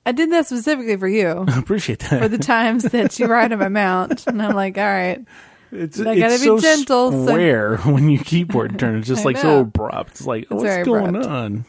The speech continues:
Speaker 2: <laughs> Uh, this happens leveling up, and it actually happened to me a couple times leveling up, uh, with, with my, uh, current, my, uh,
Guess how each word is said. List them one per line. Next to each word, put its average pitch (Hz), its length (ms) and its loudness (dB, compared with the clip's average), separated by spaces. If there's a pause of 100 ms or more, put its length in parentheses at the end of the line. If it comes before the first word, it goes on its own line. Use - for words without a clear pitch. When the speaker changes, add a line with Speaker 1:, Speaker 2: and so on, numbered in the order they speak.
(220)
Speaker 2:
<laughs> 180 140 -4 (1300)
Uh, 135 160 -4
this 170 200 4
happens 196 360 0
leveling 127 300 2
up, 104 80 -2
and 104 100 -2
it 104 60 0
actually 113 280 0
happened 113 160 0
to 104 40 -4
me 104 120 -2
a - 20 -10
couple 107 160 -6
times 104 280 -4
leveling 101 300 -4
up, 104 180 -4
uh, 101 300 -2
with, 110 260 -8
with 110 200 -4
my, 98 280 -4
uh, 90 240 -6 (120)
current, 110 440 -6
my, 98 280 -4
uh, 87 260 -8